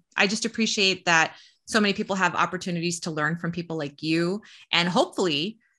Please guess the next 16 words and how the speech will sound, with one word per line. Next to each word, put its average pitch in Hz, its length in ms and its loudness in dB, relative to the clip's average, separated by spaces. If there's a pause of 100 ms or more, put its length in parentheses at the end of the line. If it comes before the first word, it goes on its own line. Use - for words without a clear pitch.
to 202 180 -2
give 165 380 2
us 180 240 -2
a 175 40 -10
chance 139 440 -6
to 143 300 -6
teach 147 300 -8
them 143 160 -8
a 143 40 -8
thing 139 200 -8
or 143 80 -6
two, 139 460 -8
or 135 180 -6
to, 135 500 -8
um, 131 320 -6
validate 170 640 2